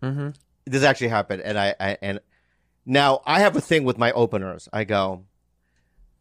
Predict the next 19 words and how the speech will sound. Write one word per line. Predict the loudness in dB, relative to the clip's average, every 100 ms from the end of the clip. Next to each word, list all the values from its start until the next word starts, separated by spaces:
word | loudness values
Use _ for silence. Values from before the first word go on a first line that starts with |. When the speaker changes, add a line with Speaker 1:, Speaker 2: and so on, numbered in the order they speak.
| -20 _
Speaker 2:
the | -8
car | 0 0
picks | 0 -8 -8
us | -4
up | -2 -2
at | -6
seven | -6 -6 -4
A | -6 -6
M. | -10 -12 _ _ _ _ -4
If | -4 -2
you're | -2
not | -2 0
downstairs | 0 0 -4 -8
at | -6
seven | -6 -4
A | -4
M, | -4 -4
Speaker 1:
It's | -6
gone. | 0 0 0